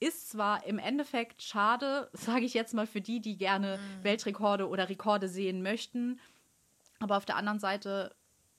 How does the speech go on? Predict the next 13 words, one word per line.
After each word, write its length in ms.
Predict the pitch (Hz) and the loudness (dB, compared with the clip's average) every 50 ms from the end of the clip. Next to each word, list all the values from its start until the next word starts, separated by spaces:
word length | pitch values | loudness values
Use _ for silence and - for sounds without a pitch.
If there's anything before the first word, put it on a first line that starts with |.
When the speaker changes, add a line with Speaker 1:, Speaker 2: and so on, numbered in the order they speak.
| _ _ _ _ _ _ _ _ | _ _ _ _ _ _ _ _
Speaker 1:
äh, 840 | - - - 127 - - - - - _ _ _ _ - - - - | -20 -20 -20 -20 -20 -20 -20 -20 -20 _ _ _ _ -20 -16 -14 -6
das 180 | - 208 202 | -4 -4 -2
andere 240 | - 190 202 196 196 | -2 -4 -4 -4 -4
geht 160 | 175 185 175 - | -6 -6 -4 -4
halt 140 | 175 - - | -6 -6 -6
vor. 340 | - - - - - - _ _ _ _ _ _ _ _ | -10 -12 -10 -10 -10 -12 _ _ _ _ _ _ _ _
Dann 180 | - 190 180 185 | -10 -8 -6 -6
lieber 400 | 190 180 190 175 175 175 - - | -8 -8 -8 -8 -8 -8 -6 -8
auf 120 | 165 - | -8 -10
Nummer 220 | - 190 185 185 180 | -8 -8 -6 -6 -6
Speaker 2:
Ja. 120 | 190 190 | -6 -8
Speaker 1:
sicher 180 | 180 180 190 180 | -10 -12 -14 -14
gehen. 320 | 170 - - 180 185 175 | -14 -14 -16 -16 -16 -18